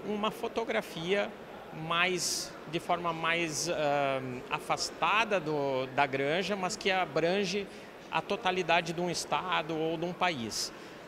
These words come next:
E isso é muito útil, como eu falei antes, né,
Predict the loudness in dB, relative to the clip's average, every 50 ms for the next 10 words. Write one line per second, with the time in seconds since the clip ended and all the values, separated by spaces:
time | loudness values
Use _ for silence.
0 | -10 -8 -4 -4 -2 -2 0 0 0 2 2 2 0 0 -2 -2 0 2 2 2
1 | 2 2 -2 -2 0 0 0 0 0 0 0 0 0 2 2 2 4 4 2 2
2 | 0 -2 -4 -4 -4 -4 -4 -2 -2